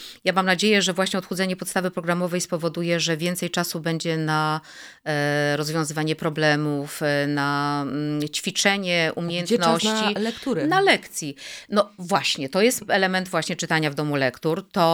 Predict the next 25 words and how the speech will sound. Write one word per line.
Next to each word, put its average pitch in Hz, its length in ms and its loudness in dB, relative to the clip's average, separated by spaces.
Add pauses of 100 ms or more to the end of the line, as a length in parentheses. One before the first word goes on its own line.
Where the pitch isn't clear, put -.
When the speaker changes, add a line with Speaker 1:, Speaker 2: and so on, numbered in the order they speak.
(140)
Speaker 1:
jest, 160 540 2
Speaker 2:
Bo 185 80 -2
to 175 60 0
Speaker 1:
e, 156 120 2
Speaker 2:
trzeba 190 180 2
mieć 220 240 -2
samodyscyplinę. 226 1200 2 (100)
Speaker 1:
Tak. - 320 0 (280)
E, 156 600 2
Speaker 2:
A - 40 -6
to - 60 -6
Speaker 1:
być 202 160 0
Speaker 2:
trzeba 214 160 6
się 214 60 8
Speaker 1:
może 220 140 4
Speaker 2:
nauczyć 226 200 6
trochę 220 120 2
Speaker 1:
zostanie 220 300 4
Speaker 2:
w 208 40 6
szkole. 208 120 6
Speaker 1:
ograniczona 208 500 4
liczba, 170 540 2
e, 165 120 4
niektórych 165 480 0
lektur. 190 460 0